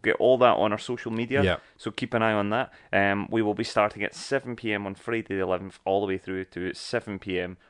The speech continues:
Speaker 1: on Saturday the twelfth. Uh, we're gonna start with nineteen ninety-two with Streets of Rage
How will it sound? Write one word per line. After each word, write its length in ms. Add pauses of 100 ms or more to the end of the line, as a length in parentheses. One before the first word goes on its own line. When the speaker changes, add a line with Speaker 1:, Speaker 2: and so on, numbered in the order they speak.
(140)
Speaker 1:
on 300
Saturday 720 (240)
the 100
twelfth. 580 (180)
Uh, 340
we're 120
gonna 160
start 260
with 100
nineteen 380
ninety-two 400
with 80
Streets 240
of 80
Rage 300